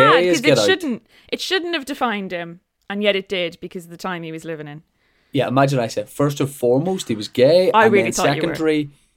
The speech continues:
Speaker 1: he was a writer. I
Speaker 2: He
Speaker 1: know
Speaker 2: also
Speaker 1: he was
Speaker 2: wrote
Speaker 1: probably
Speaker 2: some
Speaker 1: qui-
Speaker 2: stuff. <laughs>
Speaker 1: I know he's quite tall. He seems to be quite tall.
Speaker 2: Very
Speaker 1: Um,
Speaker 2: tall, yeah.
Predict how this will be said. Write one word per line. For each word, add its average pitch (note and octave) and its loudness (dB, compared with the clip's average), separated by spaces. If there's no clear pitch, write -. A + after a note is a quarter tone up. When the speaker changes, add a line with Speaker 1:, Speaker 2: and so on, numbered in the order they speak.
Speaker 1:
he B2 -2
was A#2 -4
a A2+ -4
writer. G2+ -2
I A2+ -6
Speaker 2:
He - 0
Speaker 1:
know - 4
Speaker 2:
also A#2+ 0
Speaker 1:
he - 0
was F4+ -2
Speaker 2:
wrote D4+ 2
Speaker 1:
probably - 0
Speaker 2:
some G#4 -8
Speaker 1:
qui- - -8
Speaker 2:
stuff. A#4+ -6
<laughs> - -20
Speaker 1:
I B2+ -4
know D3+ 4
he's D3 4
quite C#3+ -2
tall. G3 -2
He E3+ -10
seems C#3+ -4
to C3+ -12
be C3 -4
quite C3+ -6
tall. F3 -4
Speaker 2:
Very C#4 2
Speaker 1:
Um, A#3+ 0
Speaker 2:
tall, A#3+ 2
yeah. A3+ -4